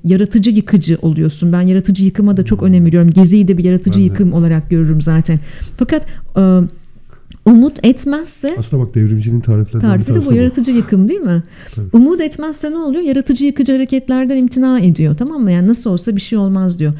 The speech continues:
Speaker 1: Sonra gene geçen seneki araştırmalarımızda liyakata olan inancı, e, sorguladığımızda gene çok yüksek bir oranda Türkiye'nin gençleri, "Ben liyakata, hiçbir kurumda liyakat olduğuna inanmıyorum." dediler. Şimdi bunlar, e, bunlar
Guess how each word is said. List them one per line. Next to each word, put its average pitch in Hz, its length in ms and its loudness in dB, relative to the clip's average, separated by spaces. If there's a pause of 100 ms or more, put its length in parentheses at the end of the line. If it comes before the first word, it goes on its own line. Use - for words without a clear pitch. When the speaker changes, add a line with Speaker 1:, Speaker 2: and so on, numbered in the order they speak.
(220)
Speaker 1:
Sonra 240 220 -2
gene 311 200 -2
geçen 269 320 -4
seneki 247 320 -2
araştırmalarımızda 240 720 -2
liyakata 220 640 -2
olan 220 340 -2
inancı, 214 580 0 (100)
e, 170 200 0
sorguladığımızda 175 840 0 (120)
gene 196 220 -2
çok 247 300 -6
yüksek 220 380 -4
bir 196 60 0
oranda 175 500 0 (280)
Türkiye'nin 214 380 -2
gençleri, 190 380 -2
"Ben 214 220 0
liyakata, 202 500 -2
hiçbir 214 220 -6
kurumda 185 340 -4
liyakat 190 440 -4
olduğuna 175 420 -2 (360)
inanmıyorum." 214 680 2
dediler. 160 280 -2
Şimdi 202 220 0
bunlar, 277 400 0 (720)
e, 185 340 0 (580)
bunlar 247 400 -2